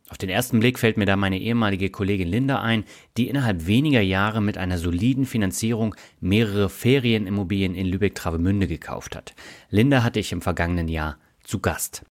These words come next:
Auch Sebastian, der mit Anfang dreißig schon achtzehn Immobilien gekauft hat und sogar schon zweimal im Podcast darüber berichtet hat, kommt mir in den Sinn. Und natürlich auch Carsten, der mit Garagenparks sein Vermögen aufgebaut hat.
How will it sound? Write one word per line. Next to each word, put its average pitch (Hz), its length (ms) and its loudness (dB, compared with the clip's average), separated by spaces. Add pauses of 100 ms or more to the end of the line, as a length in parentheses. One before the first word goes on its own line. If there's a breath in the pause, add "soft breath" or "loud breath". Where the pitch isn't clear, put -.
Auch 104 140 2
Sebastian, 139 540 4
der 101 100 4
mit 104 240 0
Anfang 123 380 0
dreißig 101 420 0
schon 101 240 -2
achtzehn - 680 0
Immobilien 104 440 2
gekauft 98 440 0
hat 92 200 -2
und 123 120 0
sogar 92 200 -2
schon 87 160 -4
zweimal 107 360 2
im 87 60 0
Podcast - 420 -4
darüber 82 260 -2
berichtet 87 420 -6
hat, 101 160 -4
kommt 120 240 0
mir 98 120 0
in 85 60 -4
den 85 160 -2
Sinn. 73 220 -8 (180)
Und 139 140 2
natürlich 156 320 2
auch 98 100 0
Carsten, 120 400 -2
der 92 60 2
mit 95 140 -2
Garagenparks 98 720 0
sein 87 180 -4
Vermögen 87 400 -2
aufgebaut - 540 -12
hat. - 180 -20